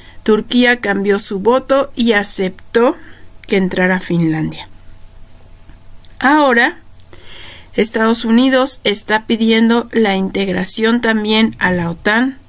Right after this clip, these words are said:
a Suecia. Están presionando y nuevamente Turquía quiere bloquear esta adhesión.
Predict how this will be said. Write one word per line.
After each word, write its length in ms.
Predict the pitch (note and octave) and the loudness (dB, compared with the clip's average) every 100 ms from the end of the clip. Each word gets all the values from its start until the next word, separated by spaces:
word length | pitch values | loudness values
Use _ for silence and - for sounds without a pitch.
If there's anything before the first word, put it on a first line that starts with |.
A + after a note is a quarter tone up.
| - - | -20 -12
a 160 | - F3+ | -4 -2
Suecia. 640 | - G#3+ F#3+ F3+ - - - - - - - - - - - - - - - - - - - | 0 2 2 0 -6 -10 -18 -20 -20 -20 -20 -20 -20 -20 -20 -20 -20 -20 -20 -20 -20 -12 -4
Están 400 | F#3 G#3+ G#3+ A3 | -2 2 0 0
presionando 840 | G3+ - F3+ G3+ A#3+ B3+ C#4 - | -2 0 0 2 2 4 2 0
y 80 | C4 | 4
nuevamente 560 | A#3 A3 A3 A3 G#3+ A3 | 4 4 2 0 0 0
Turquía 580 | G3 E3+ - A3+ A3+ A#3 | 0 -2 -2 0 0 0
quiere 320 | G3+ F#3+ G3 | 0 0 0
bloquear 560 | F#3 F3+ - G3 G#3 | 0 -2 0 0 0
esta 280 | G3+ - F3+ | 0 -4 -4
adhesión. 580 | F3 F#3 - A#3+ B3 | -4 -2 0 0 0